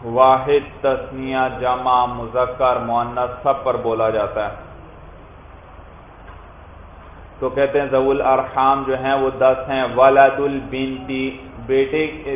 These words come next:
بیٹی کی اولاد۔ بھائی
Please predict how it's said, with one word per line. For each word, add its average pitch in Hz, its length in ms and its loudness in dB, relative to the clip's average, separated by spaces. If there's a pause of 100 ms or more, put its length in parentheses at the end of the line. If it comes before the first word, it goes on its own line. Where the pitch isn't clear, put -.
بیٹی 185 560 0
کی 185 520 2 (140)
اولاد۔ 131 560 6 (880)
بھائی 156 200 0